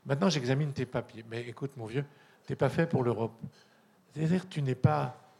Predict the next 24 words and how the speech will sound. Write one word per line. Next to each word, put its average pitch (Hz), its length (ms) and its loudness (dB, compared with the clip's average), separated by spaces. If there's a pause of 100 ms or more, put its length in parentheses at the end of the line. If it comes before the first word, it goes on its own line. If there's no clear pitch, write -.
tu, 120 100 -12
tu 127 140 -10
demandes 135 240 0
l'asile, 139 260 0
mais 143 220 0 (240)
tu 131 100 -12
viens 143 160 2
d'un 120 120 2
pays 131 260 0
sûr. 175 400 0 (200)
Pourquoi 170 200 -2
tu 165 140 -6
construis 135 340 -6
pas 143 160 2
ton 135 140 -2
pays ? 165 200 0 (320)
Donc, 170 180 2
si 156 120 -4
vous 143 80 -4
voulez, 180 240 2 (960)
le 156 240 2
premier 175 500 2
mouvement 180 680 2
est 185 300 2